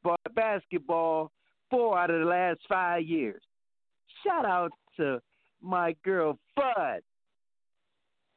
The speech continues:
Oh, Fudd. She's gonna put Fudge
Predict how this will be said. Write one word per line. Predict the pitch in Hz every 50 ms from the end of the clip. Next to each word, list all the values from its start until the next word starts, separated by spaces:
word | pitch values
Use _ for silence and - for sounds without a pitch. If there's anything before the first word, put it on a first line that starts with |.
| _ _ _ _ _ _ _ _ _ _ _ -
Oh, | - 233 269 269 262 262 277 - - _ -
Fudd. | 294 285 269 254 202 156 143 - _ -
She's | 285 320 311
gonna | 220 254 233 226 226
put | 190 - - 226 214 190 - _ -
Fudge | 311 302 277 269 247 214